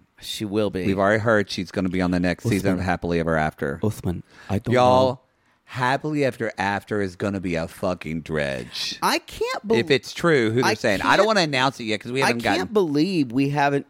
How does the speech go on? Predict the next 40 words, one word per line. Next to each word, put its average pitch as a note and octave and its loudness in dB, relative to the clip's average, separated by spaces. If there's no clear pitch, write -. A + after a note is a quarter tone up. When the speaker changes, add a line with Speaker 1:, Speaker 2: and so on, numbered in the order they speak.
Speaker 1:
Well, F3 2
I G3 2
have C4+ -4
a C#3+ -2
feeling, B2+ -2
this, G#2 -12
this A2+ -8
is F#2 -10
a D#2+ -6
little A#2 0
bit A2 2
off F#2 -2
topic. F#2 -6
I E3 0
have C4+ 0
a E4 -2
feeling F#3 0
that - 0
this E3+ 0
Speaker 2:
<laughs> - -12
That E3 6
Speaker 1:
okay, D#3+ 4
Speaker 2:
could - 2
be, G#3+ 6
Speaker 1:
that, F3+ 4
that F3 6
never F#3 6
Speaker 2:
that C4 6
could, F#3+ 0
Reality G3+ 6
Gaze, D3+ 4
colon, D#3 8
Speaker 1:
A B2+ 6
little E3 6
off C#3 6
Speaker 2:
a - -12
Speaker 1:
topic. D#3 6
Speaker 2:
little F3 10
off A#2+ 6
topic. A#2 0